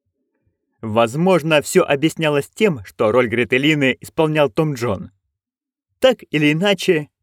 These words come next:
публика замерла и сидела, как к месту пригвожденная, после чего Хьюл велел Том Джону поменяться ролями с напарником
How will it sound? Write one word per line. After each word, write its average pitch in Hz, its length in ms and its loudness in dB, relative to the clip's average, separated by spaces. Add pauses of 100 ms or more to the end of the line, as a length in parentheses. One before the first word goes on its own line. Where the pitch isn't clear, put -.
публика 185 360 4
замерла 190 420 4
и - 100 -6
сидела, 180 480 2
как 185 160 -4
к - 40 -4
месту 202 300 0
пригвожденная, 110 840 -2 (440)
после 117 340 0
чего 139 400 2 (380)
Хьюл 190 260 4
велел 170 360 2
Том 160 220 -2
Джону 165 300 2
поменяться 160 540 0
ролями 185 360 2
с - 100 -6
напарником 180 640 0